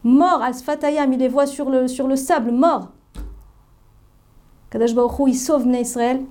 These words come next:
Bnei Israël sortent de la mer. Ils arrivent encore dans le désert. Et ils arrivent à un endroit qui s'appelle Mara. Là-bas, il y avait de l'eau, mais cette eau était amère.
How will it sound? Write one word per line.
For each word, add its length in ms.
Bnei 200
Israël 300
sortent 480
de 160
la 140
mer. 240
Ils 180
arrivent 320
encore 300
dans 100
le 80
désert. 400
Et 80
ils 180
arrivent 240
à 60
un 140
endroit 400
qui 80
s'appelle 400
Mara. 320
Là-bas, 280
il 60
y 40
avait 180
de 140
l'eau, 180
mais 140
cette 300
eau 100
était 460
amère. 480